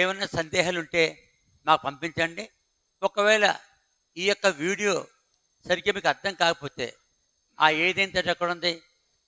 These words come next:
ఏదైనా తోట నుండి పైన నా హోడ వరకు ఏమైతే మ్యాప్లు ఉన్నాయో అవన్నీ చెప్పాలంటే మీరు మాకు, మీరు మమ్మల్ని బుక్ చేసుకుంటే, మీ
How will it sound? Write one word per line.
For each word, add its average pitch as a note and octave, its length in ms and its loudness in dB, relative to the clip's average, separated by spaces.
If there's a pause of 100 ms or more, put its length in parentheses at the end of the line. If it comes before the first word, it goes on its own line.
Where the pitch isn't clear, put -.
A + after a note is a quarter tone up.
ఏదైనా F3 400 0
తోట F3 260 6
నుండి F3+ 160 -6 (100)
పైన F3+ 260 2 (1000)
నా E3 140 8 (220)
హోడ D3+ 360 4
వరకు D3+ 300 -4 (560)
ఏమైతే F#3+ 360 0 (120)
మ్యాప్లు F3 400 -2
ఉన్నాయో D#3 320 -2 (560)
అవన్నీ D#3+ 360 0 (120)
చెప్పాలంటే D#3 580 0 (760)
మీరు F3+ 340 -2
మాకు, D3 320 -2 (720)
మీరు F#3 280 0
మమ్మల్ని F3+ 300 -4
బుక్ - 260 -16
చేసుకుంటే, D#3 520 -2 (720)
మీ D#3+ 160 -4